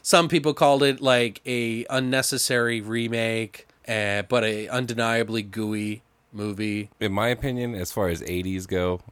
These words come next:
Speaker 2: and remakes go, Perfect,
Speaker 1: Right.
Speaker 2: Perfect ten across the board.
Speaker 1: Right. And I think other movies have tried to steal from it a little bit.
Speaker 2: Oh,
Speaker 1: Like,
Speaker 2: yeah.
Speaker 1: uh, you ever seen the, well, Phantoms. You ever heard of that movie?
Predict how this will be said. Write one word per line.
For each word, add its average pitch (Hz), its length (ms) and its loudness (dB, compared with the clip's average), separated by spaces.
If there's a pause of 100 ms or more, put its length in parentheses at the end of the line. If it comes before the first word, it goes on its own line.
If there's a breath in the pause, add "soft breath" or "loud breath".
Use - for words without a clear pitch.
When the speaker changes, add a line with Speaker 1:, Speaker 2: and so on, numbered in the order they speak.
(160)
Speaker 2:
and 80 220 -6
remakes 90 400 -4
go, 92 260 -2
Perfect, 185 240 0
Speaker 1:
Right. 104 260 -2
Speaker 2:
Perfect 190 280 0
ten 185 220 6
across 151 320 2
the 131 60 -6
board. 110 380 2 (320)
Speaker 1:
Right. 123 380 -2 (920 loud breath)
And 175 120 4
I 196 60 6
think 220 160 2
other 185 180 4
movies 160 300 2
have 139 100 0
tried 139 180 2
to 120 100 0
steal 151 300 0
from 120 180 -2
it 107 60 -4
a 107 40 -2
little 104 240 -4
bit. 104 240 -4 (760 soft breath)
Speaker 2:
Oh, 123 60 -2
Speaker 1:
Like, 131 220 6
Speaker 2:
yeah. 120 380 4
Speaker 1:
uh, - 20 4
you 123 160 2
ever 151 100 0
seen 151 220 0
the, 135 280 -2
well, 139 280 0 (400)
Phantoms. 156 720 0
You 120 60 -4
ever 117 160 -2
heard 123 140 0
of 120 40 -2
that 120 120 -2
movie? 127 320 -4